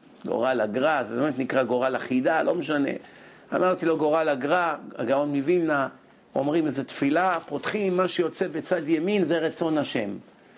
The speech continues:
אומר לי, "מה, אפשר לעשות כזה דבר?" אני אומר לו, "כן." אומר לי, "אבל אתה", אמרתי לו, "אבל אתה חייב לשמוע מה שיוצא, זה לא צחוק, זה כמו נדר, שבועה." אומר לי, "בסדר, אם זה ככה אני מוכן." אמרתי לו, "תזכור, מימין,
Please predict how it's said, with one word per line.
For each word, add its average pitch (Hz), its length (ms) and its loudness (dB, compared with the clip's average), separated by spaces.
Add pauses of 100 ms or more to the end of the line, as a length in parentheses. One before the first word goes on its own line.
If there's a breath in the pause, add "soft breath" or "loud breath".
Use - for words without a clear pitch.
(520 loud breath)
אומר 175 180 2
לי, 185 80 2
"מה, 196 160 2
אפשר 202 240 -2
לעשות 190 240 -2
כזה 190 280 2
דבר?" 214 180 2
אני 208 100 -2
אומר 220 120 4
לו, 220 140 2
"כן." - 260 2 (800)
אומר 123 180 0
לי, 165 100 2
"אבל 139 120 0
אתה", 120 140 0
אמרתי 147 300 -2
לו, 165 60 4
"אבל 139 100 0
אתה - 80 -2
חייב 143 340 0
לשמוע 175 380 0
מה 170 140 0
שיוצא, 120 560 -2
זה 98 140 -4
לא 98 120 0
צחוק, - 500 -2 (100)
זה - 80 -8 (200)
כמו 202 240 2
נדר, 214 320 0
שבועה." 185 540 0 (880 loud breath)
אומר 165 300 2
לי, 208 120 0
"בסדר, 220 480 0
אם 190 160 2
זה 170 120 0
ככה 214 340 0
אני 220 100 -2
מוכן." 196 360 0
אמרתי 151 240 -2
לו, - 60 -6
"תזכור, 202 420 0
מימין, 180 560 2